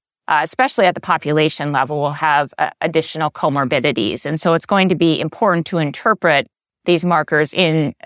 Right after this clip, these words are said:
light of those comorbidities. It's also important to think about, um, differences by race ethnicity, which, uh,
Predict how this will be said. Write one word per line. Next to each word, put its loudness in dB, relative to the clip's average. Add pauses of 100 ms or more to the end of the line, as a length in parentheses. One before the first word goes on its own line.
(100)
light 0
of 0
those 0
comorbidities. -2 (800)
It's 0
also 2
important 2
to 0
think -2
about, 0
um, 0
differences -2
by 0
race 0
ethnicity, 2
which, -2
uh, -4